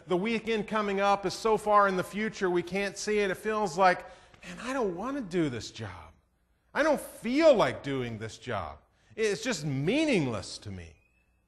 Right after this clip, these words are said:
Maybe you know what that's like. He goes on, verse eighteen. "I hated all the things I toiled for under the sun because I must leave them to the one who comes after me. Some point I'm not gonna be doing this job.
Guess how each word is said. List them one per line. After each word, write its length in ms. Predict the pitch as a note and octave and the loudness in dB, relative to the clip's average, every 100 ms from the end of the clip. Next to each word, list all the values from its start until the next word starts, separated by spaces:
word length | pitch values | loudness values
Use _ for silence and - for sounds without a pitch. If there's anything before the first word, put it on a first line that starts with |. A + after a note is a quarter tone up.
| _ | _
Maybe 260 | C3 F#3+ A3+ | -6 -4 -4
you 80 | |
know 100 | G3+ | -4
what 140 | F3+ E3+ | -4 -4
that's 240 | D#3 - | -8 -8
like. 400 | B2 F#2+ F2 _ _ _ _ _ - | -8 -8 -10 _ _ _ _ _ 0
He 60 | |
goes 200 | D3+ F3 | 4 4
on, 300 | D3+ D3+ C#3 | 6 4 4
verse 200 | B2 C3 | 2 0
eighteen. 600 | C#3+ C#3+ C#3+ B2+ A2 F2+ - _ _ _ _ _ _ - - - - | 0 -2 -2 -4 -4 -6 -12 _ _ _ _ _ _ -20 -20 -20 0
"I 80 | D3+ | 4
hated 340 | D3+ G3 F#3 | 8 10 10
all 220 | E3 G3+ G#3+ | 10 10 8
the 100 | D#3+ | 4
things 300 | G3+ G3 E3+ | 4 4 6
I 180 | D#3+ | 6
toiled 420 | D3+ E3+ F3 D#3+ C#3+ | 4 2 4 4 2
for 280 | D#3+ D3+ | 2 2
under 180 | C#3+ C#3 | 2 0
the 80 | B2+ | -4
sun 400 | - D3+ C#3 B2+ | -2 0 2 0
because 380 | A#2+ D3 D3 C#3 | 0 4 4 4
I 80 | B2+ | -2
must 260 | B2+ - | -2 -6
leave 360 | D3 F#3+ A3+ F3+ | -2 0 0 2
them 240 | G3 F#3 - - - | 2 2 -2 -14 -4
to 100 | E3 | 0
the 100 | E3 | 2
one 500 | E3 D#3+ D#3 D#3 C#3+ - _ | 2 2 2 0 -6 -12 _
who 80 | C#3 | -12
comes 320 | C3 C#3 B2 - | -6 -6 -6 -12
after 460 | B2+ D#3 E3+ - A2+ | -10 -10 -10 -10 -8
me. 300 | G2 E2 C#2+ _ _ _ _ _ | -8 -10 -16 _ _ _ _ _
Some 240 | - A3 | 0 2
point 240 | G#3 A3 F#3+ | 4 4 4
I'm 100 | F3+ | 4
not 220 | F#3+ F#3 | 2 2
gonna 120 | F#3+ | 0
be 120 | F#3 | 0
doing 280 | E3+ F#3 F3+ | 0 0 0
this 160 | E3+ - | -2 -2
job. 520 | F3+ F3 D#3+ A#2+ | 2 6 6 4